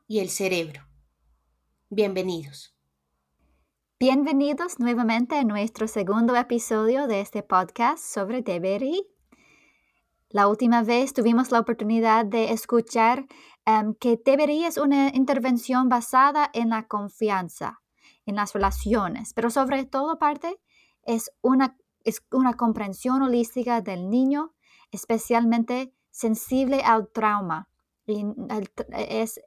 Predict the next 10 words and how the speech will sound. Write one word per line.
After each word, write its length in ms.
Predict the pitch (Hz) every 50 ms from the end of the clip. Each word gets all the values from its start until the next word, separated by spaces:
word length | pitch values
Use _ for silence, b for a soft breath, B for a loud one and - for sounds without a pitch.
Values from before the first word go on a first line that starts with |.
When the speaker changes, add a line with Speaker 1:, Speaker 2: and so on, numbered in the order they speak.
| _ _ -
Speaker 2:
esa 260 | - - 226 - 247
información 680 | 240 226 233 226 214 208 202 202 196 - 226 214 208 202
nos 120 | 202 -
permite 560 | - 220 185 202 208 233 262 285 277 - 311
entender 680 | 294 254 226 226 202 185 185 180 208 214 220 233 226 - _ _ _ _ _ _ -
cómo 280 | 240 262 277 294 285
este 180 | 277 269 - 277
afecta 500 | 262 233 - - 226 220 - - 226 220
al 120 | 208 196
desarrollo 800 | 175 208 196 - 202 190 170 170 208 220 233 247 262 262 277 277